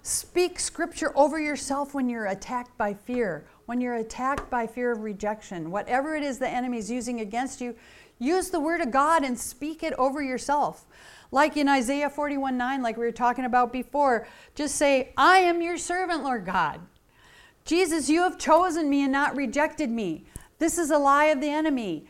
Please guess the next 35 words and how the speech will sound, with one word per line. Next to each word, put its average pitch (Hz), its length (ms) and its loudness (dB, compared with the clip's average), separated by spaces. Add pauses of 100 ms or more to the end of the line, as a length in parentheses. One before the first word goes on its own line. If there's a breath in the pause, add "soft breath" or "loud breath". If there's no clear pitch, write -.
(120)
I 254 160 2
don't 302 160 4
want 302 200 2
anything 311 340 2
to 320 80 0
do 330 200 0
with 339 120 2
that. 233 420 6 (220 loud breath)
Instead, 294 420 0
Lord, 277 220 2
fill 349 240 2
me 339 160 4
with 311 240 -2
your 294 420 4
love, 214 420 4
your 311 320 6
peace, 311 420 -4
your 285 220 0
joy. 277 400 0
Fill 320 220 -2
me 330 180 0
up, 311 160 -4
Holy 302 320 -4
Spirit, 294 440 -4
and 233 120 -4
give 277 140 -4
me 294 100 -2
the 254 140 0
strength." 277 520 -6 (1200 soft breath)
And 285 220 4
then 320 180 4
you 294 80 2
can 285 160 -2
say, 285 420 -2
"And 311 480 2